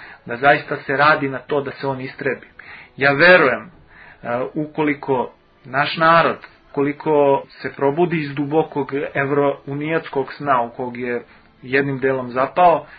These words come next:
da se to neće desiti, ali opet kažem, to isključivo zavisi od nas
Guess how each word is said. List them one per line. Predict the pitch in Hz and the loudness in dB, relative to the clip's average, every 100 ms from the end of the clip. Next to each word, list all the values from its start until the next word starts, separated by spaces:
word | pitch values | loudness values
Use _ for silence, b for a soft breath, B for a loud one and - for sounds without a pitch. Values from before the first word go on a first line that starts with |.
| B B B - | B B B -6
da | 117 147 | 0 0
se | 143 160 | 0 -4
to | 180 | -2
neće | 170 214 - 156 | 4 4 4 0
desiti, | 139 135 - - 120 | -2 -2 -4 -14 -6
ali | 117 120 117 B B _ | -4 -4 -8 B B _
opet | 151 - 156 | 0 2 -2
kažem, | - 156 139 135 117 b b | 2 2 2 -4 -10 b b
to | 156 | -4
isključivo | 156 - 180 202 196 | -4 -4 -6 0 0
zavisi | 170 185 202 190 - 160 156 | 2 4 4 2 -2 -6 -4
od | 143 143 | -4 2
nas | 170 170 | 6 6